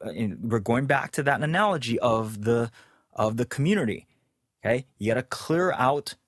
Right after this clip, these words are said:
the, the streets. And sometimes you gotta pressure wash the streets. You gotta actually flood the streets. So in the beginning part of your detoxification program, you gotta get rehydrated. So we're gonna start with the elimination diet. We're gonna eliminate the common offenders,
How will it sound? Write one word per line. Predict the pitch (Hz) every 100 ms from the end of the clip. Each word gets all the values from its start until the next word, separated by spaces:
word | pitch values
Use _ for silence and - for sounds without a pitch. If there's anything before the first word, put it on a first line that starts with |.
| _
the, | 104 107 110 95
the | 120
streets. | 123 - 123 123 - - _ _
And | - -
sometimes | 127 135 160 147
you | 135
gotta | 160 165
pressure | - 220 - 208
wash | 156 139 139
the |
streets. | - - 95 - - - -
You | 104
gotta | 127 139
actually | 139 - 151
flood | - - 127 120 139 160
the | 147
streets. | - - 147 -
So | - 117 - -
in | 127
the | 117
beginning | 117 120 170 233
part | 226 - 147 -
of | 117
your | 110
detoxification | 107 127 131 139 - 127 113 101
program, | 135 156 131
you | 101
gotta | 120 113
get | 120
rehydrated. | 127 113 147 - 117 123 107 90 - - _ _ _ _ _ _
So | - 131 104 104 - - _ _ -
we're | 104
gonna | 113 107
start | - 139 147
with | 147
the | 139
elimination | 120 113 113 120 127 151
diet. | 113 104 120
We're | 123
gonna | 104 107
eliminate | - 117 117 120 120
the | 104
common | - 107 110
offenders, | 156 - 101 92 127 160